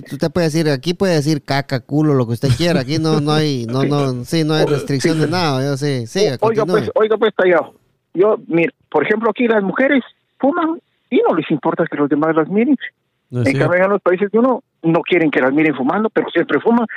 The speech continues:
Speaker 2: Entonces, ¿qué hacen? Escondidas fuman, las mujeres.
Speaker 1: Sí,
Speaker 3: Ajá.
Speaker 1: pero
Speaker 2: O sea,
Speaker 1: sí.
Speaker 2: también es lo mismo, lo único que allá se esconden y aquí no.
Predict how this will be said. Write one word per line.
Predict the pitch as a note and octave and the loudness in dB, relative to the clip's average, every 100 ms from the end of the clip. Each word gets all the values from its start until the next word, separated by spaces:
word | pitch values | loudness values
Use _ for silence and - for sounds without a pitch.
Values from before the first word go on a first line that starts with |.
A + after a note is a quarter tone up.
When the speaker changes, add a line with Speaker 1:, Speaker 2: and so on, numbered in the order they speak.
| - | -4
Speaker 2:
Entonces, | - G3 | -2 0
¿qué | A#3 | 0
hacen? | C#4 G4 - - | 0 0 -2 -4
Escondidas | - B3 B3 A#2 A2 | -2 -2 0 0 -4
fuman, | - D3 - _ _ _ - | -6 -12 -12 _ _ _ -4
las | E3 | -2
mujeres. | G#2+ - D#3 - _ _ _ _ _ | 0 0 -2 -4 _ _ _ _ _
Speaker 1:
Sí, | - - C3 A2 - | -10 -4 -4 -4 -8
Speaker 3:
Ajá. | C3+ G#2 | -4 -2
Speaker 1:
pero | D3 | 2
Speaker 2:
O | |
sea, | B3+ | 2
Speaker 1:
sí. | G3 | 2
Speaker 2:
también | A3+ A3+ | 2 2
es | A#3 | 2
lo | A3 | 2
mismo, | G#3+ D4+ G4+ C#4 F#3+ | 4 4 4 4 4
lo | |
único | G#3+ B3 A3 | 4 2 2
que | F#3+ | 2
allá | G#3 | 0
se | G#3+ | 0
esconden | F#3+ C4+ C#4 A3+ | -2 0 2 2
y | |
aquí | E3+ G3+ | 0 2
no. | A#3+ | 0